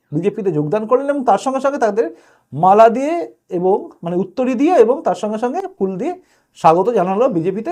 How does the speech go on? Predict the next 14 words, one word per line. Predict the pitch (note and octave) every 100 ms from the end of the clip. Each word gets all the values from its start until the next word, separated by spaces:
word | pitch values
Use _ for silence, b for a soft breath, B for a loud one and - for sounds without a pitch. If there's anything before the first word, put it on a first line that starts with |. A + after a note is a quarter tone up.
| E4+
এবং | G3
তারা | G3 F3
দুজনেই | D#3+ D#3 B3+ D#4 E4+ - -
বক্তব্য | E3 E3 E3
রাখলেন। | C3 B2 G2+ - _ _ _ _ _ _
তাদের | A#3+ B3+ F4+
দুজনের | D4 D#4 F#4 A#3+
বক্তব্যের | A#3+ A#3+ C4+ D#4+
মধ্যে | D#4 D4
আজকে | D#4+ B3+ D4
ছিল | - B3+
কিন্তু | C#4 A#3 A#3 D#4
পরিষ্কারভাবে | E4+ B3 B3 - C#4+ A3 G3+ F#4 F#4 - _ _ _ _
সন্দেশখালি। | - A3+ F#3 - B2